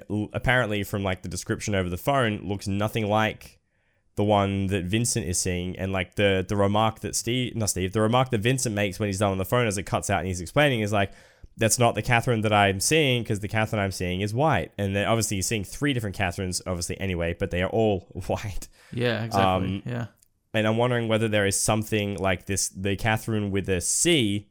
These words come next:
Speaker 2: Mm.
Speaker 1: is actually, I don't know, like, different people. I don't know whether that's possible at all, but, like,
Speaker 2: Mm.
Speaker 1: there's, there's four Catherines now.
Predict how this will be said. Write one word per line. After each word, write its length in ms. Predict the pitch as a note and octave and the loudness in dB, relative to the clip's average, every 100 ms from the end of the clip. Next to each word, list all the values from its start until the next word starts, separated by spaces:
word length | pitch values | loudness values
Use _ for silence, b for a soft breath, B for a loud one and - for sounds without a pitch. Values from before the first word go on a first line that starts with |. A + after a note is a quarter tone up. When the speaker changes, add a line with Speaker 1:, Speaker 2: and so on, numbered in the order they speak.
| - | -6
Speaker 2:
Mm. 220 | B2+ B2 G#2+ _ _ | -4 -4 -6 _ _
Speaker 1:
is 160 | G2 G2+ | -4 0
actually, 840 | G#2+ - - G#2+ G2+ F#2+ F#2 F#2+ _ _ _ _ _ _ | 0 -2 -4 -2 0 0 -2 -6 _ _ _ _ _ _
I 80 | G2 | -4
don't 120 | F2+ | -2
know, 240 | F#2 G#2+ G#2+ | 0 0 -2
like, 300 | E2 F2 F2+ | -2 -4 -2
different 340 | G#2 - G2+ | -4 -4 -6
people. 500 | - B2 C#3 D3 D3 | -4 -4 0 2 2
I 100 | C3+ | 2
don't 160 | G2 F#2 | 0 0
know 140 | F#2 | 0
whether 220 | F#2+ F#2 F2+ | 0 -2 -4
that's 240 | F2 - | -6 -6
possible 520 | - C3 C3 B2 B2 | -2 0 0 2 2
at 60 | B2 | 6
all, 200 | B2+ B2 | 6 6
but, 100 | A2+ | 6
like, 220 | G#2 A#2+ | 4 4
Speaker 2:
Mm. 120 | A2+ G#2+ b b - | 0 -6 b b -4
Speaker 1:
there's, 240 | G2 G2+ | -2 -2
there's 320 | - A2 G#2 - | -2 0 2 0
four 340 | - B2+ G#2 | 4 8 8
Catherines 480 | - G#2+ - E2+ D#2+ | 4 0 0 -6 -4
now. 240 | D2+ C2 | -8 -8